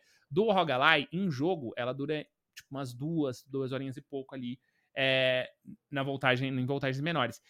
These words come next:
Então, eu comprei, Panetone, o, o Power Bank, você falou, tá até aqui, mas eu, eu, eu usei dois, tá? É um power, são dois Power Banks gigantescos, eu usei dois na minha viagem, porque os voos eram longos.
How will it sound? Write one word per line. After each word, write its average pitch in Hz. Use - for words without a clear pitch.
Então, 190
eu 196
comprei, 175
Panetone, 123
o, 127
o 120
Power 127
Bank, 143
você 127
falou, 139
tá -
até 127
aqui, 143
mas 147
eu, 170
eu, 156
eu 156
usei 175
dois, 180
tá? 123
É 117
um 113
power, 139
são 127
dois 127
Power 151
Banks 143
gigantescos, 143
eu 117
usei 123
dois 135
na 131
minha 117
viagem, 110
porque -
os 123
voos 117
eram 113
longos. 131